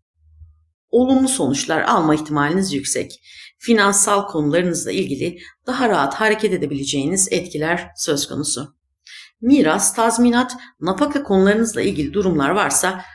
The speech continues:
bu konularda da hızlıca çözüme ulaşmanız söz konusu olacak sevgili Oğlaklar.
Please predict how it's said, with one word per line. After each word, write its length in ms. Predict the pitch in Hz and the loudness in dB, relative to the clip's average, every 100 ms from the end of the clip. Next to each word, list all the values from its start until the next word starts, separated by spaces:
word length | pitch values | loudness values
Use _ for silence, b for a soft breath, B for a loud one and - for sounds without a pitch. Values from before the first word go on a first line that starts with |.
| _ 190 | _ -6
bu 200 | 196 247 | -4 2
konularda 600 | 208 165 147 127 127 131 | 2 4 2 0 -2 -4
da 160 | 117 B - | -6 B -18
hızlıca 460 | - 226 160 143 135 | -2 0 2 0 -2
çözüme 400 | - 185 185 208 | 2 2 4 2
ulaşmanız 760 | 147 127 - 151 165 196 - B _ | 2 0 0 -2 -2 0 -2 B _
söz 320 | - 160 - | -4 -2 -2
konusu 300 | 147 147 156 | -2 -2 -2
olacak 420 | 143 147 160 151 | -4 -4 -4 -2
sevgili 380 | - 151 143 147 | -2 0 0 0
Oğlaklar. 600 | 139 143 151 139 147 - | 2 0 -2 -4 -4 -8